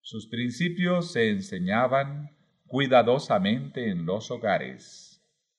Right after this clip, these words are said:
en las escuelas y en las iglesias, y en sus frutos se hicieron manifiestos, en lo que se ganó en inteligencia,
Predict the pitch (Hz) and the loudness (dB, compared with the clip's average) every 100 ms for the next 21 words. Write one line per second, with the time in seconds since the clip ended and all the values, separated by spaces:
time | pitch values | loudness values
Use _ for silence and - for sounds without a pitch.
0 | _ _ - 82 98 131 127 139 151 165 | _ _ -10 -6 -4 -4 -8 2 4 4
1 | 170 165 - 80 90 87 82 87 82 113 | 0 -2 -10 -6 -6 -6 -8 -8 -4 -4
2 | 120 117 120 123 - - _ _ _ _ | -4 -4 -2 -2 -8 -20 _ _ _ _
3 | _ 110 139 127 143 - - 180 180 180 | _ -4 -4 -4 -8 0 2 2 0 -2
4 | 175 - 117 104 92 - 123 139 143 139 | -4 -6 -4 -2 -4 -2 -2 -2 -4 -6
5 | 135 - 107 90 - 71 65 - - _ | -8 -6 -6 -6 -10 -14 -14 -18 -20 _
6 | _ _ - 113 113 113 107 110 98 92 | _ _ -8 -2 -2 -2 -4 -2 0 2
7 | 110 127 143 156 - - _ 120 127 123 | 4 6 4 2 -6 -20 _ -4 -2 -2
8 | 135 131 123 151 147 110 95 85 76 67 | -4 -4 -2 0 0 -4 -6 -4 -4 -6